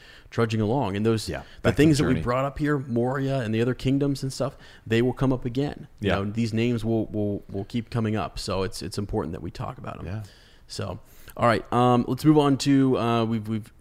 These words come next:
Speaker 1: our cool connections are, are, are
Speaker 2: Yeah.
Speaker 1: laid in there.
Speaker 2: Self-contained.
Speaker 1: Um, time to get to the Bywater Post, my friend. <gasps> You know?
Speaker 2: Oh my,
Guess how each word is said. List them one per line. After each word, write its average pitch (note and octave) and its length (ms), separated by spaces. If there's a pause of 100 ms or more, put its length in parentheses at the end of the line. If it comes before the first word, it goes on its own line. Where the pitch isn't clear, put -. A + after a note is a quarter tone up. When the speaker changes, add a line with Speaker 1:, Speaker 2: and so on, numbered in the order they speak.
(100)
Speaker 1:
our G2 200
cool - 180
connections A#2+ 400
are, A2+ 160
are, G#2 240
are G2+ 260
Speaker 2:
Yeah. - 200 (180)
Speaker 1:
laid B2 220
in B2 160
there. A#2+ 120
Speaker 2:
Self-contained. G#2+ 500
Speaker 1:
Um, G#2 40 (380)
time D3+ 160
to D3 80
get C3+ 80
to A2+ 80
the G#2+ 60
Bywater A#2+ 340
Post, G#2+ 260
my G#2+ 60
friend. A2 340 (260)
<gasps> - 140 (640)
You G2+ 140
know? A2+ 260 (520)
Speaker 2:
Oh A#2+ 340
my, G#2+ 580